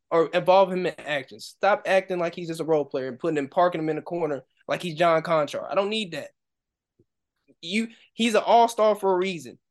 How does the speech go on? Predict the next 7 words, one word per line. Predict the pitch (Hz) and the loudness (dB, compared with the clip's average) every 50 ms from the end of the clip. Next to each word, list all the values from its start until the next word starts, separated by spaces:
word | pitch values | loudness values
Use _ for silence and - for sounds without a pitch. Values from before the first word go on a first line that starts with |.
| _ _ | _ _
He's | - 190 196 190 165 139 - _ _ _ _ _ _ _ _ _ - | -10 -8 -6 -6 -8 -10 -14 _ _ _ _ _ _ _ _ _ -6
an | 156 - - | -6 -2 2
all | 185 220 233 240 | 4 4 4 4
in, | - 233 233 233 214 190 - 165 | 4 2 2 0 0 -4 -6 -4
uh, | 175 160 - - | -4 -4 -2 -2
or | 147 143 143 131 - | -2 -2 -2 -2 -2
all | 147 185 214 | 0 2 2